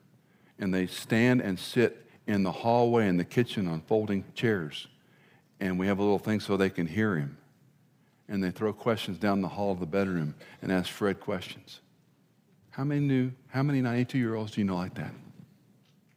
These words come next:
We get ornery. We get lonely. We withdraw. Listen, his problems were as big as yours and mine.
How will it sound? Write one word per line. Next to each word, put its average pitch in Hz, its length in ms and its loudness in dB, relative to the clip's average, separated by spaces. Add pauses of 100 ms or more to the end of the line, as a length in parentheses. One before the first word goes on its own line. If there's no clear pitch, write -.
(920)
We 87 120 -8
get 82 100 -2
ornery. 113 480 2 (1400)
We 90 80 -12
get 80 100 -2
lonely. 113 460 2 (1120)
We 95 80 -6
withdraw. 95 560 -2 (1500)
Listen, 127 320 -2 (220)
his 135 180 0
problems 139 480 4
were 127 280 2
as 117 100 0
big 131 240 4
as 117 100 0
yours 131 220 0
and 120 80 6
mine. 131 300 2